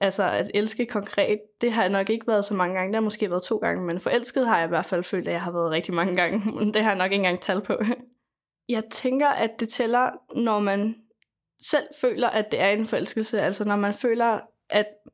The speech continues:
man måske har brug for at reagere på det, eller at, at man ikke kan få det ud af sit system.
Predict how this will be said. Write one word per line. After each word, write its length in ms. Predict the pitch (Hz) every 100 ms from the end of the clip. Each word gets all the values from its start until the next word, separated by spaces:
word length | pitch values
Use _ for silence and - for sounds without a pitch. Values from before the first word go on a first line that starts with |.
| _ _ 220
man 160 | 202
måske 300 | 196 202 220
har 80 | 202
brug 240 | 214 208
for 120 | - 208
at 260 | 190 196 196
reagere 340 | 190 220 214
på 140 | 214
det, 100 | 202
eller 160 | 190 185
at, 140 | 185 185 _ - -
at 120 | 202
man 140 | 196 202
ikke 120 | 208
kan 100 | 226
få 120 | 208
det 80 | 196
ud 100 | 202
af 60 |
sit 160 | 208 214
system. 460 | - 208 - 190